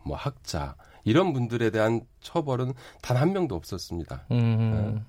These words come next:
Speaker 1: 예, 물론 지금 그 병보석으로 나와 계신 이명박 전 대통령을 포함해서
Speaker 2: 음.
Speaker 1: 그렇죠.
Speaker 2: 만나면 반응이 어땠어요? 그, 그게 궁금해요, 사실.
Speaker 1: 어,
Speaker 2: 인터뷰를 하셨을 거 아니에요?
Speaker 1: 사실 이제 그 전부터 알고 지내던 분들도
Speaker 2: <laughs>
Speaker 1: 있고,
Speaker 2: 네.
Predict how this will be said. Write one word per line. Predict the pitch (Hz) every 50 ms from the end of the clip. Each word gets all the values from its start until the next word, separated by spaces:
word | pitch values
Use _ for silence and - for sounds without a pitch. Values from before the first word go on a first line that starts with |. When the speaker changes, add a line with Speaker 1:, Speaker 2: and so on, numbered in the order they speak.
| _
Speaker 1:
예, | 117 - -
물론 | - 87 87 98 104 107 107 104 95
지금 | - - 90 98 90 - - - - - - - - _
그 | - -
병보석으로 | - 107 104 107 95 98 95 98 90 82 85 82 85 76 -
나와 | - 78 82 87 85 80
계신 | 78 76 71 - - 71 67 -
이명박 | 82 87 90 92 90 87 76 76 71 65 - - - _
전 | - - 78 71
대통령을 | - - - - - 85 78 76 73 76 - - 85 90 - -
포함해서 | - - 120 127 117 87 82 - - - - - - - 123
Speaker 2:
음. | 117 110 104 107 107
Speaker 1:
그렇죠. | 107 104 101 101 98 98 101 101 101 - - - _ - - - - - - - - - - - - - - - -
Speaker 2:
만나면 | - 120 143 190 247 285 285 277 269 254 277 269
반응이 | - 143 143 165 233 285 285
어땠어요? | - - - 175 170 - 135 120 131 - - - - _
그, | - - 147 143
그게 | - 170 170 233
궁금해요, | 214 170 165 143 131 139 120 156 214 196
사실. | 139 127 113 117 113 101 98 113
Speaker 1:
어, | 127 139 - - - - - -
Speaker 2:
인터뷰를 | 147 165 202 196 180 165 175
하셨을 | 202 202 214 - - -
거 | - 123
아니에요? | 104 98 110
Speaker 1:
사실 | 170 190 - 202
이제 | 190 185
그 | 165 160 135
전부터 | - 107 104 117 139 147 165 - - 170 139
알고 | 92 82 82 101 127 147 143 131
지내던 | 123 - 110 113 113 120 110 107
분들도 | 95 98 95 90 90 92
Speaker 2:
<laughs> | 90 85 170 190 156 - 175 143 117 - - - - - 127 120
Speaker 1:
있고, | 98 82 -
Speaker 2:
네. | 117 123 110 85